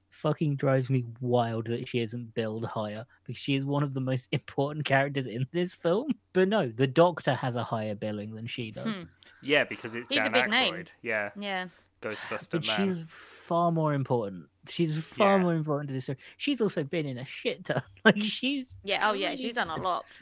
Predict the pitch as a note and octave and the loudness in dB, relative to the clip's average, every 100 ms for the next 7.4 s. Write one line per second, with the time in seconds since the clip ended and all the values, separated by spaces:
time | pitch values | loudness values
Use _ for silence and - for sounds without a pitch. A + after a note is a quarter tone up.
0 | - - E3 B2+ C3+ D#3 E3+ E3+ C3 A#2 | -20 -2 0 2 2 4 4 2 -2 -4
1 | G#2 G#2 C3+ A2+ G#2+ G#2 - G#2+ - G#2+ | -6 -8 -8 -6 -8 -8 -6 -6 -6 -10
2 | F#2 F2+ F#2+ E2 F#2 - _ - - A3+ | -8 -8 -10 -10 -14 -20 _ -10 -8 -2
3 | E3+ C#3 B2 - C#3 C3+ B2+ C3 B2+ B2+ | 0 0 -4 -2 0 0 -4 -4 -2 -2
4 | B2 A#2+ B2 A2 A2+ A#2 A#2+ A#2 A#2 A#2 | -2 -4 -4 -4 -4 -4 -4 -4 -6 -6
5 | A#2 - A#2 A#2 B2+ F3+ F3+ - C4+ C#4 | -6 -6 -4 -4 -6 -8 -12 -6 -4 -4
6 | G3+ - - C#4 D#4 C4+ A3 A3 F3 F3+ | -8 -10 -4 -2 0 -2 -2 0 -2 0
7 | F3 F3 D3 | -2 -2 -4